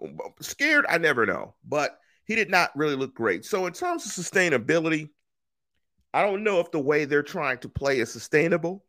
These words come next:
but I do know it's the best way for them to play. You know, I, I, I think, you know, Ben throwing it a ton, I think that's not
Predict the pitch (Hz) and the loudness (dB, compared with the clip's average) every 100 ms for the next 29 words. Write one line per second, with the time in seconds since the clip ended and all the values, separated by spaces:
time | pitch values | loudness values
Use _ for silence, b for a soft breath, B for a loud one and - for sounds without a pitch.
0 | _ _ _ _ _ _ _ _ _ _ | _ _ _ _ _ _ _ _ _ _
1 | _ _ _ 160 170 180 247 208 190 - | _ _ _ 4 4 4 0 -2 0 0
2 | 147 113 147 147 120 123 107 101 110 107 | -4 2 2 2 0 0 0 -4 -4 -8
3 | 110 - - - - _ _ _ _ _ | -14 -14 -12 -12 -14 _ _ _ _ _
4 | _ _ _ _ _ _ _ _ _ _ | _ _ _ _ _ _ _ _ _ _
5 | _ _ - 180 120 120 147 151 156 98 | _ _ -12 0 2 4 4 2 0 0
6 | 151 - 196 180 - - _ _ _ - | -2 4 4 4 -8 -20 _ _ _ -20
7 | _ _ _ _ _ _ _ _ 170 135 | _ _ _ _ _ _ _ _ 0 0
8 | 107 160 180 180 165 180 180 175 160 117 | 2 2 2 0 -4 0 0 0 0 -2
9 | - 190 160 165 180 - _ _ _ _ | -4 -6 -4 -4 -6 -16 _ _ _ _
10 | - - 214 - 156 165 - - 135 147 | -18 -8 -8 0 2 2 0 -14 -2 -2
11 | 104 | -2